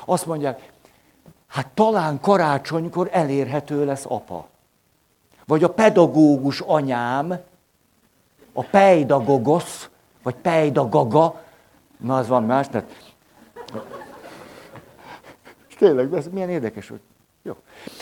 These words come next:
Hogy, igen, a Lady Gaga jutott eszembe, láttam neked is.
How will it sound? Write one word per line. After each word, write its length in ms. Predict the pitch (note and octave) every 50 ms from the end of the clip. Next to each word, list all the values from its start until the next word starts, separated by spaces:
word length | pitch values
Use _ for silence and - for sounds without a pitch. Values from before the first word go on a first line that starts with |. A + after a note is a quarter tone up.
| - - -
Hogy, 360 | - C3+ C3+ C3 A2+ A#2 A2 - - - - - - - - - - - - - - - _ _ - -
igen, 180 | G3 F3 E3 C#3+
a 40 |
Lady 280 | D3 E3 F3+ E3 B2 C3
Gaga 260 | B2 C#3+ C3+ G#2+ A#2+
jutott 340 | A#2+ A#2 - A#2+ A2+ - -
eszembe, 380 | A#2 - - A2+ G#2 G#2 G#2+ C3
láttam 360 | C#3+ C3+ C3 - - B2+ B2+
neked 340 | C#3 C3+ - C3 A#2+ A2 A2+
is. 60 | G#2